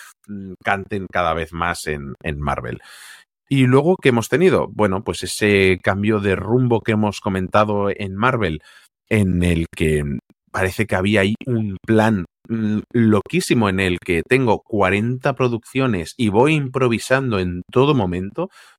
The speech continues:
porque a mí me sorprende que esto se haya mantenido así durante años, en el que los guiones no paran de cambiar a capricho de, de productio-, de productores, de Kevin Feige, como hemos visto en más de un caso. Intentar cuadrar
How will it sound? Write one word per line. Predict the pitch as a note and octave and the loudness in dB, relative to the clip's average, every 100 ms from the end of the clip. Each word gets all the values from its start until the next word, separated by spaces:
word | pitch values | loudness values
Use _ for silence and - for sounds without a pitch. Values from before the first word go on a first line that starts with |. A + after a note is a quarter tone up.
| _ | _
porque | G#2+ F#2 G2+ - | -8 -6 -6 -4
a | F#2+ | -4
mí | F2 A2+ | -4 -6
me | C#3 | -8
sorprende | - G2+ - B2 G2+ - | -10 -10 -4 -2 -2 -4
que | |
esto | A2 - E2 | -6 -4 -6
se | F#2+ | 2
haya | G#2+ | 4
mantenido | C3 B2 G2 G#2 G#2 G2 | 4 2 0 0 0 -2
así | - F#2 | -2 -2
durante | F2 D#2+ D2+ D#2 | 0 0 -2 0
años, | D2 F#2 F#3 - | 0 2 0 0
en | E2+ | -2
el | E2 - | -2 2
que | F2 - | 0 2
los | G2 F2 | 0 0
guiones | E2+ F#2 B2 A#2 | -2 0 0 -2
no | G#2 A2+ G#2+ - | -4 -6 -4 -2
paran | A2 G#2 F#2 | 0 -2 -4
de | F#2+ | -6
cambiar | E2 E2+ G2 G2 | -6 -2 0 2
a | E2 | 0
capricho | F2 - G2+ - G#2 | -2 -4 -6 -6 -4
de, | G2 A2 - - _ - | -4 -4 -8 -20 _ -2
de | G2+ | 0
productio-, | - F#2 D#2 - D#2 D#2 - | 2 2 0 -2 -2 0 0
de | F#2+ | -4
productores, | F2+ E2+ - D#2 D#2 | -2 -4 -4 -4 -4
de | D#2+ | -6
Kevin | - F#2+ A2+ G2+ | -2 0 0 0
Feige, | F#2+ G2+ B2+ | 0 0 0
como | G#2+ F2 | -2 -2
hemos | F#2+ G#2 E2 | -2 -4 -2
visto | A2 - C#3+ C#3+ | -6 -2 0 0
en | - D#2 | 0 -4
más | E2 F2+ G#2 | -2 -2 -2
de | F2 | -4
un | E2+ F#2 | -4 -6
caso. | D#2 D2 D#2 - - - - | -6 -6 -8 -12 -20 -16 -2
Intentar | A#2 F#2+ F2+ D#2 E2 F2+ | 0 0 -2 -2 -4 -2
cuadrar | A2+ G#2 F#2 | -2 0 -2